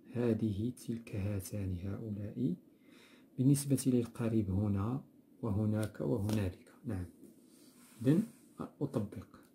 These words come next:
أضع اسم الإشارة المناسب مكان النقط. إذن الصورة تضم، إذن الصورة مؤنث، إذن غنستعملوا هذه. هذه الصورة تضم أسرتي، ف-،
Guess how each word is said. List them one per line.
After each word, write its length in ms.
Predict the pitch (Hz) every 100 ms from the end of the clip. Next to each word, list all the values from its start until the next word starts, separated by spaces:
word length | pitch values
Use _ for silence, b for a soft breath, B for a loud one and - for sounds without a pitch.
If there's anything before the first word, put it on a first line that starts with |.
| -
أضع 340 | 131 131 120 -
اسم 240 | 139 135
الإشارة 600 | 127 143 131 143 131 117 -
المناسب 720 | 123 117 113 117 113 123 117
مكان 400 | 160 143 - 147
النقط. 460 | 127 113 107 - - - - B B B B 135
إذن 140 | 143
الصورة 600 | 131 - - 160 147 139
تضم، 720 | 131 - 196 147 123 113 98 104 123
إذن 140 | 127
الصورة 380 | 131 - 139 123
مؤنث، 540 | 117 - 123 160 190
إذن 280 | - 131 139
غنستعملوا 580 | 123 - - 123 147 107
هذه. 720 | 123 147 139 117 113 98 95 - - _ - - - _ - - _ - - - B B -
هذه 480 | 135 131 113 113 107
الصورة 540 | 110 - 139 131 117 110 147 -
تضم 500 | 113 104 127 113 110 - -
أسرتي، 880 | - 110 107 - 123 147 185 226 - - - - B B B B B B B B - - -
ف-، 360 | - 131 123